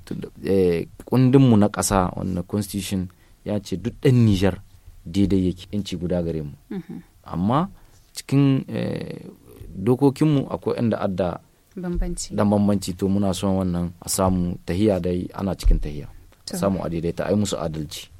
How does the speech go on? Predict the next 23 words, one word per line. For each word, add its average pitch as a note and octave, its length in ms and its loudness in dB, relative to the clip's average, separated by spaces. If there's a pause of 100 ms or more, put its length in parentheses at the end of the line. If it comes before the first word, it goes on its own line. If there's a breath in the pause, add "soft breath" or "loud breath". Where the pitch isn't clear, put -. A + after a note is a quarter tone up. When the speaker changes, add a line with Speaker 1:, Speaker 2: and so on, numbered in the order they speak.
Speaker 2:
To, F#3 240 -2
Madalla F3+ 720 0
Rashida F#3+ 400 -2
kuma F#3+ 220 -6
sai - 180 -8
in E3 120 -2
dawo E3+ 220 -4
bangaren F3 520 0
ki. F3+ 240 -2 (480 loud breath)
Wani A3 260 8
irin F#3 220 6
take F3+ 480 2
ne F3+ 120 6
ita F3+ 240 0
kungiyar F3+ 540 0
taku E3+ 720 -4
ta E3 300 -2
matasa E3 560 -2 (220)
take E3 340 -8
takawa D#3+ 520 -8 (300)
a E3 240 -4
cikin D#3+ 640 -2
al'amarin D#3 640 -4